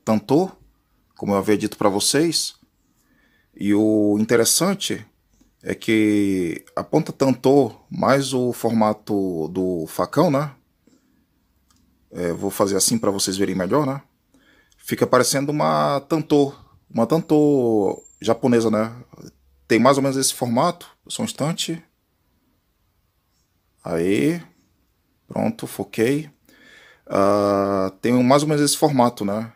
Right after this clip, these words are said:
Esse formato meio curvo. Normalmente, ah, eu não daria nome, né, pra essa faca, mas é esse, essa, esse facão, na verdade, né? Essa faca grande. Mas por conta do formato que ela adquiriu, né?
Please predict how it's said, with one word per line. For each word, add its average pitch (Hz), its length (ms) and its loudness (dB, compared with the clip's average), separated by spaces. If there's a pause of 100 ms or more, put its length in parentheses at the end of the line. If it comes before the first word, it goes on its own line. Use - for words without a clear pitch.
(100)
Esse - 100 -6
formato 107 380 -2
meio 110 160 2
curvo. 95 500 -6 (1040)
Normalmente, 170 1040 2
ah, 104 920 2 (300)
eu 127 120 0
não 147 140 2
daria 147 240 6
nome, 127 400 2
né, 107 140 0
pra 107 160 2
essa 117 180 0
faca, 95 400 -2
mas 110 440 0
é 107 360 0 (260)
esse, - 240 -4
essa, 117 340 0
esse - 160 -2
facão, 147 280 0
na 110 100 0
verdade, 98 380 -6
né? 107 100 -12
Essa - 140 -12
faca 120 240 -4
grande. 90 400 -10 (580)
Mas 113 280 4
por - 180 -4
conta 127 300 2
do 117 100 -6
formato 123 520 0
que - 100 0
ela 113 120 6
adquiriu, 113 480 0
né? 151 220 -4